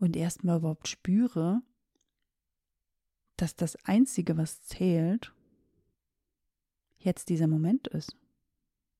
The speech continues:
Jetzt dieser Moment, wo du meine Stimme hörst,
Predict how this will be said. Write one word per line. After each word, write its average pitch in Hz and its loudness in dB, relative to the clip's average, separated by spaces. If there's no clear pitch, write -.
Jetzt 175 0
dieser 180 4
Moment, 170 6
wo - 2
du 170 0
meine 156 0
Stimme 170 2
hörst, 233 -2